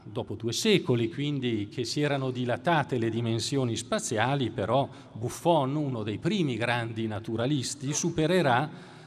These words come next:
la soglia del milione di anni, dai seimila anni e il milione di anni della storia naturale, della storia della vita. Ma soprattutto si inizia a concepire,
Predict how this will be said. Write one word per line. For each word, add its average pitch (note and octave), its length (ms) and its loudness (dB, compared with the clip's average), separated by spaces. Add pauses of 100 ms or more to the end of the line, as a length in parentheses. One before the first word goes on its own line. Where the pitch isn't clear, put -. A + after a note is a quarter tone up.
(300)
la D3 140 2
soglia D3 460 6
del B2+ 200 2
milione B2+ 580 0
di A#2 160 -2
anni, A2 480 0
dai B2 160 0
seimila B2+ 460 0
anni C3 380 -4
e A#2+ 40 -2
il A2+ 100 0
milione A#2+ 500 -2
di A#2+ 160 -2
anni A#2 380 2
della G#2+ 240 -4
storia A2 460 -4
naturale, G2+ 680 -2
della G#2 240 -4
storia G#2 380 -2
della G2 280 -6
vita. F#2+ 420 -10 (760)
Ma A#3 100 0
soprattutto F#3 680 4
si E3 140 2
inizia E3+ 360 2
a - 40 -2
concepire, C3 960 0